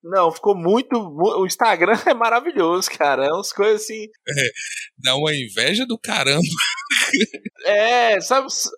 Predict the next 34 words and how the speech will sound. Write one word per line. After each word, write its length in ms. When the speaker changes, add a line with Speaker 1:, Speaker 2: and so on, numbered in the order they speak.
Speaker 1:
eu 160
ia 80
falar 240
de 100
novela, 380
mas 140
não 80
é 40
nem 120
novela 440
não, 200
Lucas. 280
É 40
aquele 160
seriado 500
americano, 540
daquele 240
povo 280
bem, 300
bem 260
mais 320
rico. 140
Você 80
lembra 160
aqueles 220
O.C., 640
O 60
Estranho 340
no 80
Paraíso, 720
essas 260
coisas, 300
né? 200
<laughs> 400